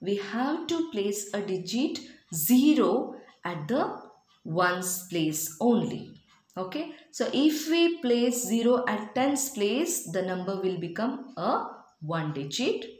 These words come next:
number. Okay, this you should always keep in the mind. So here I wrote the answer, children, thirty, ninety, thirty-nine, ninety-three. This is a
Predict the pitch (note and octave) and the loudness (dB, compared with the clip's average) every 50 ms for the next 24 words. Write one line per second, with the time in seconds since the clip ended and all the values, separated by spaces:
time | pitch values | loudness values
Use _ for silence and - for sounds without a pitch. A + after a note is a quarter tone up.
0 | - - C#3+ C#3 G#2 D#2+ - - - - - - _ _ - - - D4+ C4+ F#3 | -12 -10 -8 -6 -6 -8 -8 -10 -12 -14 -16 -18 _ _ -18 -12 -8 -6 -6 -4
1 | D#3+ A3 A3 - - E3 E3 D#3 - - - D#3 D3 - - D#3 D#3 D#3 F#3 B3 | -2 -4 -4 -4 -4 -6 -8 -8 -8 -10 -10 -10 -10 -8 -8 -6 -6 -4 -4 -4
2 | D4 - - - - D#3+ D3+ - D#3 D3+ D#3 G#3+ F4 - - - - - _ _ | -4 -4 -8 -10 -10 -12 -10 -8 -8 -6 -4 -4 -4 -6 -8 -14 -18 -20 _ _
3 | _ - - C3 - - - - - - _ _ _ _ _ _ _ _ _ _ | _ -14 -12 -12 -12 -12 -14 -20 -20 -20 _ _ _ _ _ _ _ _ _ _
4 | _ _ _ _ _ _ _ _ _ _ _ _ _ _ _ _ _ _ - - | _ _ _ _ _ _ _ _ _ _ _ _ _ _ _ _ _ _ -6 0
5 | A#3 A3 G#3 G#3+ G#3 G3+ G3 G3 F#3+ F#3+ F#3+ F#3 F3+ F#3+ F#3 F3 F3 F#3 F#3+ - | 2 4 4 6 4 4 4 2 2 0 0 -2 0 -2 -2 -2 -2 -4 -4 -4
6 | G3 F#3+ - - F#3+ F#3 B3 F#4+ - - - - - - - F#3+ F3+ F3 - B3+ | -4 -4 -4 -4 -4 -2 -2 -4 -4 -6 -10 -16 -16 -8 -4 -4 -4 -2 -2 -2
7 | D4 G#4 - - - - - - - A3+ F3 E3+ E3+ E3+ E3+ - C4 D#4+ - - | -2 -2 -2 -4 -14 -18 -20 -14 -10 -6 -6 -4 -4 -6 -6 -4 -4 -4 -4 -6
8 | - - - F#3 D#3 - - E3+ F3+ G3+ B3 - - - - - - - D#3+ E3 | -10 -10 -8 -8 -8 -6 -6 -4 -2 -2 -2 -2 -4 -8 -14 -16 -14 -10 -8 -6
9 | D#3 D3 C#3+ C#3+ C3+ C3+ - - - - E3+ E3 - - D#3+ D#3 - B3 F4+ B4+ | -6 -6 -6 -8 -10 -10 -12 -14 -12 -10 -10 -8 -8 -6 -6 -4 -2 -2 -4 -4
10 | - | -6